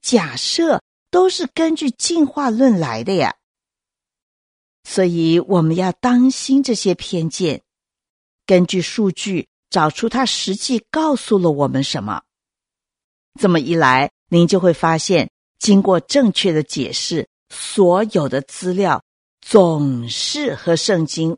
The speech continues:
完全吻合的。即使有些看起来好像跟圣经说的互相抵触了。亲爱的朋友，我们已经一次又一次的说过，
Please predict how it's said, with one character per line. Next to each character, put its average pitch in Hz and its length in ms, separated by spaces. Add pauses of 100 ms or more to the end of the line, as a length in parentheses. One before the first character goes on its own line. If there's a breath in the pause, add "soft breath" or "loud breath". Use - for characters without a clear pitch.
完 170 260
全 180 300
吻 170 240
合 127 340
的。 - 240 (1040)
即 349 180
使 269 240
有 202 140
些 262 240
看 285 260
起 214 140
来 170 160
好 156 160
像 220 200
跟 247 160
圣 247 260
经 240 180
说 254 240
的 233 140
互 262 180
相 277 220
抵 139 260
触 - 300
了。 214 180 (840)
亲 - 180
爱 156 40
的 147 80
朋 139 240
友， 110 340 (400)
我 180 120
们 156 120
已 151 40
经 156 200
一 185 180
次 - 260
又 175 160
一 175 120
次 - 200
的 185 140
说 180 280
过， 175 380